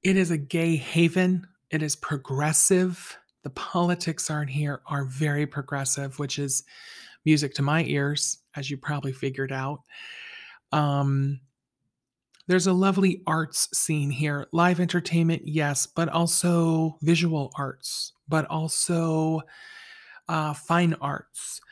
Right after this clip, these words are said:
Um, Coachella is right up the way. So if you're into, like,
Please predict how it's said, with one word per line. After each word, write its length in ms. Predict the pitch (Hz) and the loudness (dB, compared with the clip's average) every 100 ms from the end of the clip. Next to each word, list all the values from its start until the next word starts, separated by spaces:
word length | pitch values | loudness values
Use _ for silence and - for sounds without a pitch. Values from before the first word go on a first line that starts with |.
| - - - - | -20 -20 -18 -10
Um, 560 | 151 151 156 - 156 - _ _ _ _ - - _ - | -8 -8 -8 -8 -10 -12 _ _ _ _ -12 -12 _ -6
Coachella 600 | 175 170 - 180 180 175 | -4 -2 -2 0 0 0
is 160 | 160 165 | -2 0
right 160 | 165 | 0
up 180 | 160 - | -2 -4
the 120 | 160 | -6
way. 360 | 156 180 - 127 | -4 -4 -6 -6
So 140 | 143 | -6
if 180 | 139 131 | -6 -4
you're 100 | 143 | -4
into, 300 | 151 160 151 | -2 -2 -2
like, 440 | 147 143 135 131 | -4 -4 -6 -12